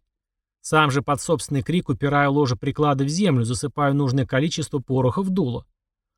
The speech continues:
Плотный удар по стволу утрамбовывает его, быстро забиваю пулю шомполом. Положив огнестрел на колено, взвожу курок, засыпаю порох на пороховую полку и плотно закрываю её крышку. Мы уже дали семь залпов,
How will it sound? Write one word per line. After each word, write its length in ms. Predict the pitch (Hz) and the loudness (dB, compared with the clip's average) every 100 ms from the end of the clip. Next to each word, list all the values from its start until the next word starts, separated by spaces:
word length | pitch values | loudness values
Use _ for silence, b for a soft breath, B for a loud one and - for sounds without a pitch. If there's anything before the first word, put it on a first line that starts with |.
| _ - | _ 2
Плотный 380 | 147 147 143 | 4 4 2
удар 220 | 139 143 139 | 2 2 2
по 120 | 131 | -4
стволу 400 | - 135 135 165 | -4 0 2 0
утрамбовывает 760 | 131 143 143 185 220 120 110 131 | 0 0 2 2 2 2 0 0
его, 180 | 127 | 0
быстро 320 | 123 196 - 147 | 0 -2 -2 -2
забиваю 460 | 143 135 147 156 | 2 2 2 0
пулю 280 | - 123 143 | 0 -2 -2
шомполом. 560 | - - 113 120 127 127 _ _ _ _ _ - | -2 -2 -2 -4 -6 -8 _ _ _ _ _ -2
Положив 320 | 196 240 247 | 0 2 0
огнестрел 480 | 220 202 196 226 214 | 0 0 0 0 2
на 100 | 208 | 0
колено, 380 | - 214 262 196 | 0 0 2 2
взвожу 380 | 113 143 208 247 | 2 2 0 0
курок, 480 | 190 156 151 - _ _ _ | 0 2 0 -4 _ _ _
засыпаю 480 | 135 135 185 247 226 | -4 -2 -2 0 -2
порох 360 | - 156 139 139 | 2 2 2 -2
на 100 | - | -2
пороховую 480 | 139 - 139 139 | -2 2 2 2
полку 360 | - 254 247 151 | 0 -2 0 -2
и 40 | |
плотно 380 | - 135 175 175 | -2 0 0 0
закрываю 520 | 135 - 127 123 127 | -2 0 2 4 4
её 220 | 123 135 143 | 2 2 0
крышку. 500 | 151 117 - 131 - _ _ _ _ _ | -2 -4 -6 -14 -16 _ _ _ _ _
Мы 180 | 135 233 | 2 4
уже 160 | 226 | 4
дали 240 | 214 226 226 | 4 2 2
семь 280 | - 233 190 | 0 -2 0
залпов, 500 | 139 131 - 135 | 0 -2 -4 -12